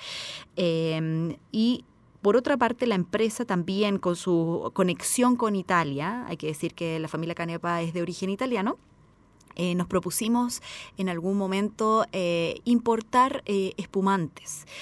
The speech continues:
Y dentro de los espumantes partimos con cava. Tuvimos cava en algún momento, pero después encontramos una empresa, eh, italiana que, mm, ha sido muy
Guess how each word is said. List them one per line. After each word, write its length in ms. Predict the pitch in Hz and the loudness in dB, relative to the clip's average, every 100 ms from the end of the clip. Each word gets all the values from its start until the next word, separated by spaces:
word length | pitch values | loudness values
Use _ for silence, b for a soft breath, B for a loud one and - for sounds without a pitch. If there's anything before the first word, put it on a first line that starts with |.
| B B | B B
Y 80 | 202 | 0
dentro 300 | 202 220 233 | 0 0 0
de 60 | 226 | 2
los 120 | 202 | 2
espumantes 480 | 190 202 196 202 226 | 2 0 0 -2 0
partimos 400 | 196 - 381 269 | 0 0 -4 -2
con 140 | 165 | -4
cava. 380 | 143 139 143 220 - - _ _ _ | -4 -6 -6 -8 -12 -20 _ _ _
Tuvimos 380 | 202 202 311 214 | -4 0 2 2
cava 480 | - 156 143 143 147 | 2 2 2 0 -2
en 220 | - 165 165 | -2 -4 -2
algún 220 | 165 180 | 0 0
momento, 520 | 185 156 139 - 269 B B B B | 0 0 -2 -4 -6 B B B B
pero 120 | - 190 | -2 0
después 240 | 233 226 | 2 2
encontramos 560 | 240 202 196 214 226 208 | 2 0 0 0 0 0
una 160 | 214 | -2
empresa, 840 | 190 - 214 - 214 202 196 185 85 | -2 -2 -4 -2 0 2 2 0 -2
eh, 300 | 78 175 170 | -4 -4 -4
italiana 680 | - 180 170 180 185 190 202 | -4 -2 0 0 0 0 -2
que, 540 | 190 170 165 160 156 - | -4 -4 -2 -2 -6 -8
mm, 340 | - - - | -12 -16 -10
ha 100 | 170 | -8
sido 440 | 143 190 185 180 175 | -6 -2 4 4 4
muy 420 | 175 190 196 | 2 2 0